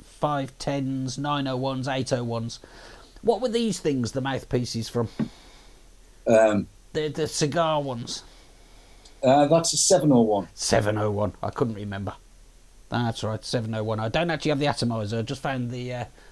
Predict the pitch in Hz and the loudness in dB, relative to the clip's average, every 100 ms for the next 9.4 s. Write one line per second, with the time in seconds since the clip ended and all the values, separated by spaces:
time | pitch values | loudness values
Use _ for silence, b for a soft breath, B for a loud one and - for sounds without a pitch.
0 | b - 151 131 120 - 143 147 - 107 | b -4 -2 -2 -2 -2 0 0 -2 -8
1 | 113 110 - - - - 117 - - 151 | -8 -10 -14 -20 -20 -4 0 2 6 8
2 | 147 151 135 123 113 101 - 131 160 170 | 10 10 10 10 8 4 2 6 8 6
3 | 135 147 123 120 - - - 139 - 147 | 4 2 2 0 -6 -6 0 0 4 4
4 | 117 113 - - - - 156 156 160 151 | 4 -4 -4 -6 0 4 6 8 8 10
5 | 143 143 139 127 120 - 113 113 - 143 | 8 8 8 6 6 4 4 6 6 4
6 | 135 - 117 123 107 87 - - - - | 4 4 6 4 4 0 -6 -20 -20 -20
7 | - - - - 131 160 - 170 127 107 | -20 -20 -14 0 4 6 4 2 0 0
8 | - - - - - - - 113 - - | -2 -18 -20 -20 -20 -6 2 2 2 2
9 | 117 117 113 - | 6 6 6 2